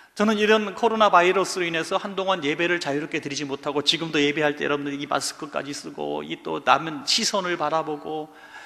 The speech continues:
또 이런 시대적으로 막 교회에 모이는 것들에 대해서 지나칠 정도로 간섭하고, 이런 모습들을 바라보면서 우리는 불편함을 많이 느낍니다.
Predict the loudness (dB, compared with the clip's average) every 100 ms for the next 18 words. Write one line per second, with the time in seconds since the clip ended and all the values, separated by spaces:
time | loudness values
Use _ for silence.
0 | -18 -20 -2 4 4 4 0 -4 -8 0
1 | 2 2 0 -6 -8 -6 -4 -4 -4 0
2 | 4 6 6 4 2 2 2 0 -2 -2
3 | -2 -2 -4 -2 -2 -2 -2 4 6 6
4 | 2 0 -4 -2 -2 0 -2 -2 -2 -2
5 | 0 -2 -2 -6 -10 -6 4 8 8 8
6 | 6 4 2 2 2 4 4 2 0 -2
7 | -2 0 0 -2 -8 -14 -6 -6 -4 -6
8 | -4 0 0 0 -4 -4 -6 -8 -12 -20
9 | -20 -20